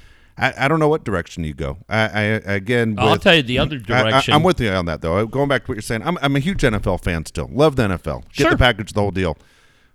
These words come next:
Speaker 1: But, uh, you're right. I wouldn't insult you by talking about something you have no interest in listening to.
Speaker 2: No. But the, the other point would be, um, uh, it, you,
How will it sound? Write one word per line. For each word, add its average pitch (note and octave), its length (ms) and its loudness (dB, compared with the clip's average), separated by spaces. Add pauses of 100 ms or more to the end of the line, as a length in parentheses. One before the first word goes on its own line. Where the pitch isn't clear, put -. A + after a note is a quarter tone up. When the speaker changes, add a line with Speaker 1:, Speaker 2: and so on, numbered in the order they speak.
(140)
Speaker 1:
But, A2 120 2
uh, G2+ 160 2
you're G#2 100 -4
right. D#2+ 180 -2
I F#2 60 -2
wouldn't G#2+ 320 0
insult F2 420 -2
you D2+ 140 -8
by D#2+ 120 -4
talking F2+ 320 -2
about E2 200 -6
something E2 260 -8
you D2+ 60 -6
have D2 100 -6
no E2+ 140 -2
interest D#2+ 320 -6
in D#2 80 -10
listening D2 440 -8
to. - 200 -14 (240)
Speaker 2:
No. F3 360 -6 (340)
But D#3+ 200 -2
the, D3 320 -4
the D3 320 -4
other F#3+ 220 0
point C3 560 -2
would A#2 260 -6
be, G2 480 -4 (680)
um, G#2 520 -2 (1600)
uh, E3 240 -10
it, D#3 200 -16 (320)
you, F#3 280 -6